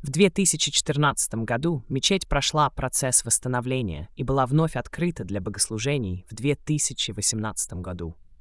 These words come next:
Одной из примечательных особенностей является то, что мечеть и ее хозяйственные постройки выполнены из дерева,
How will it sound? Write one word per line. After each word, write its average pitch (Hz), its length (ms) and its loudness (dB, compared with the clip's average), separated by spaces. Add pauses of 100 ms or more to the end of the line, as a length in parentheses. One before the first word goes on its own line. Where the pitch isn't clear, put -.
(540)
Одной 160 360 4
из - 100 4
примечательных 151 760 2
особенностей 120 720 0
является 110 540 -2
то, 110 300 -4 (440)
что - 220 -2
мечеть 143 460 4
и - 20 -2
ее 123 160 0
хозяйственные 120 640 0
постройки 147 600 -2
выполнены 123 520 -2
из 110 240 -4
дерева, 113 480 2